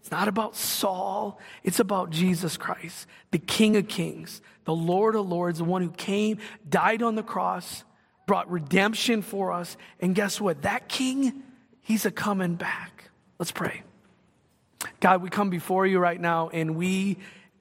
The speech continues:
acknowledge our need of Jesus. We thank you for the encouragement of the gospel of, of Christ. We pray even right now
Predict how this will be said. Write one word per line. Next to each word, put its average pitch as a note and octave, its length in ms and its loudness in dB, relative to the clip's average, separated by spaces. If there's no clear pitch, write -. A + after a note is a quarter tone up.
acknowledge F3+ 1120 2
our E3+ 120 2
need F#3 280 2
of F3 100 2
Jesus. F#3 540 0
We E3 120 -8
thank F#3 340 -4
you F3 100 -2
for E3+ 160 -2
the D#3+ 120 0
encouragement F#3+ 840 -2
of E3+ 120 -2
the D#3 100 2
gospel F3+ 720 0
of, D#3 200 -4
of D#3+ 180 -8
Christ. F3 480 -2
We F#3 100 0
pray G3 220 4
even F#3+ 180 0
right E3+ 240 2
now D3+ 420 2